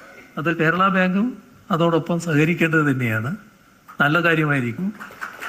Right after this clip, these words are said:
അത്ത-, അത്തരം കാര്യങ്ങളിൽ നമുക്ക് നല്ലതുപോലെ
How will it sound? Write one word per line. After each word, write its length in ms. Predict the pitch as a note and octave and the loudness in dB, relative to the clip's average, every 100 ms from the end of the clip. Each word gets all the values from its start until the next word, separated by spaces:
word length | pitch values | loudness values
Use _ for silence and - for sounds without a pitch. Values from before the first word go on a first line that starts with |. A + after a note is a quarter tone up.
| - - - - - - | -12 -14 -14 -14 -12 -10
അത്ത-, 240 | E3+ G3 G3 | -4 -2 -2
അത്തരം 320 | F#3+ F#3+ G#3 | -2 0 2
കാര്യങ്ങളിൽ 600 | G3 F#3+ G3 G3 G3+ C4 - - - - | 2 2 2 2 0 -2 -6 -18 -20 -6
നമുക്ക് 360 | D#3 E3 E3 E3+ E3+ E3+ E3+ - - _ _ _ - | -4 -2 0 2 2 -2 -6 -18 -20 _ _ _ -2
നല്ലതുപോലെ 680 | D3 E3 G#3 G3+ D#3+ D#3 A3 | 0 2 2 2 2 2 -2